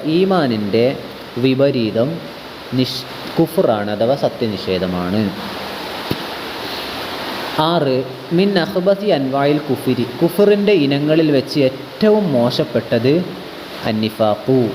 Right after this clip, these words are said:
കാപട്യമാണ്, നിഫാഖാണ്. ചോദ്യം ഏഴ്, വളുഉ ശൈഇ ഫി മഹല്ലിഹി അദ്ലുൻ.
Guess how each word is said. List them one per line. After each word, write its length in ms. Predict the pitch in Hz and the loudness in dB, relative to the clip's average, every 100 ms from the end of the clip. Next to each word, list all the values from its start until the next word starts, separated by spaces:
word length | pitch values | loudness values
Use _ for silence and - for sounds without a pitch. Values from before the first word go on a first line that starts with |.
| - - - - - - - - - | -6 -12 -14 -14 -12 -12 -12 -6 -2
കാപട്യമാണ്, 800 | 127 143 165 156 156 101 92 92 92 | 0 2 0 0 0 -2 -4 -6 -4
നിഫാഖാണ്. 680 | 107 113 107 - 90 85 90 87 - - - - - - - - - - - - - - - - - - - - - - - - - - - | -2 0 0 -2 -6 -4 -6 -8 -10 -10 -10 -10 -10 -10 -10 -10 -10 -10 -10 -10 -10 -8 -8 -8 -8 -8 -8 -8 -8 -8 -8 -8 -8 -4 0
ചോദ്യം 340 | 202 202 202 135 | 2 2 2 2
ഏഴ്, 300 | 123 113 120 123 151 | 0 0 0 2 2
വളുഉ 380 | 185 202 208 220 | 2 0 -2 -2
ശൈഇ 400 | - 147 139 143 147 135 | 0 0 2 2 0 0
ഫി 100 | 113 107 | -2 -2
മഹല്ലിഹി 580 | 98 110 110 110 127 160 185 - - - - - 101 | -2 -2 0 0 2 2 2 -4 -10 -10 -10 -6 -4
അദ്ലുൻ. 400 | 90 92 90 92 | -2 -2 -2 -2